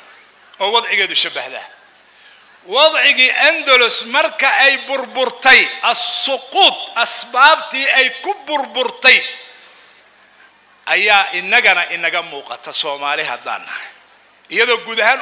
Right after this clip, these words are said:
ummadda Islaamka ka muuqata aan la wadaagno, laakiin baan meelaha qaarkood kaga duwannahay oo kaga sii xeel dheernahay. Saas darteed baan ka sii burbur badannahay. Maxay tahay oo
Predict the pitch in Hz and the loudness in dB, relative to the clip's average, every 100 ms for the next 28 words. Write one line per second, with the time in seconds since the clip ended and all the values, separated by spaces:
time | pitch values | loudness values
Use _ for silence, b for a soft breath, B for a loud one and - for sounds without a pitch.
0 | 226 247 262 233 247 240 214 240 277 214 | -4 -6 -4 -6 -2 -2 -2 -8 -8 -8
1 | 214 214 262 247 185 156 127 - B B | -4 -2 0 2 2 0 -12 -20 B B
2 | B 190 202 214 202 196 208 247 208 - | B -2 -2 -4 -6 -2 -2 -2 -4 -2
3 | 247 - 214 - 185 185 175 170 156 147 | -2 -2 -8 -8 -8 -8 -8 -6 -4 -4
4 | 156 165 - 196 302 - 175 - 160 170 | -6 -10 -8 -6 -6 -6 -10 -4 -4 -4
5 | 160 165 131 131 107 123 B B B - | 2 2 2 -8 -8 -10 B B B -2
6 | 254 - 220 208 208 185 180 - 294 - | -2 -2 -10 -8 -8 -6 -8 -8 -8 -10
7 | 220 170 175 226 165 151 139 131 127 98 | -14 -12 -12 -12 -14 -16 -12 -10 -10 -12
8 | - - _ _ _ _ _ _ _ _ | -14 -18 _ _ _ _ _ _ _ _
9 | _ _ _ _ _ _ _ _ _ _ | _ _ _ _ _ _ _ _ _ _
10 | B B B B B B B B B B | B B B B B B B B B B
11 | B B _ _ 202 220 339 - 196 190 | B B _ _ 0 6 6 4 2 2
12 | 220 - - - - - 165 185 185 185 | 0 -8 -20 -20 -20 -16 -4 0 0 0